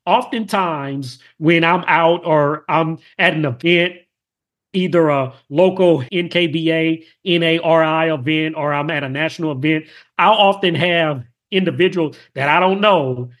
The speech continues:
that I'll start to talk to, and they say, "Oh, you're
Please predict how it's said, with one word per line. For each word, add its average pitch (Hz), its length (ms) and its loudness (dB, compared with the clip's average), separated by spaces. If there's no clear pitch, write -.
that 160 180 2
I'll 185 180 4
start 185 300 -2
to 139 80 -12
talk 269 360 -2
to, 196 160 -2
and 175 80 -2
they 202 80 -2
say, 190 280 -2
"Oh, 247 140 4
you're 339 320 -2